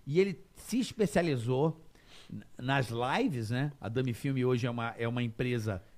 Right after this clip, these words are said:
especializada em podcast, em lives.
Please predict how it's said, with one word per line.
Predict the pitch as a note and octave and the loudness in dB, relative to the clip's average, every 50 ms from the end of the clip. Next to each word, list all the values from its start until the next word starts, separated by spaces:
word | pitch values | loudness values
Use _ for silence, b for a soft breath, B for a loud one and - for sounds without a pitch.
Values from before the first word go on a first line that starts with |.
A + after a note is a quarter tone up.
| b - | b 0
especializada | D3 D#3+ E3 D#3 - F#3 C#3+ - - C#3+ B2+ C3+ B2+ C3 | 0 2 2 0 -2 -4 -2 0 0 0 0 0 -2 -2
em | C3+ B2 | -4 -6
podcast, | - - E3 E3+ E3+ D3+ B2 A#2 - - C#3 C#3+ C#3+ C3+ C3 - E3 | -6 -2 0 2 2 2 0 -4 -6 -4 -2 -2 -2 -2 -4 -6 -6
em | D#3 D3+ | -4 -2
lives. | C#3 C3 B2+ C3 C3+ C#3+ D3 D3+ D3 C3+ B2 - | -2 0 0 0 0 2 2 2 2 0 -2 -6